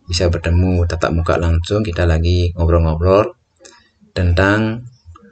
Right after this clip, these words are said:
pengalaman hidup Bapak, pengalaman hidup anak-anak dari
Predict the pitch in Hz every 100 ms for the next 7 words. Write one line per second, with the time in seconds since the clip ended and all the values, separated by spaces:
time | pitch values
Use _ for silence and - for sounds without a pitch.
0 | _ _ - 92 87 87 87 90 90 90
1 | 85 95 104 - 110 104 101 - - 87
2 | 85 82 82 85 85 85 85 85 90 85
3 | 85 85 87 87 87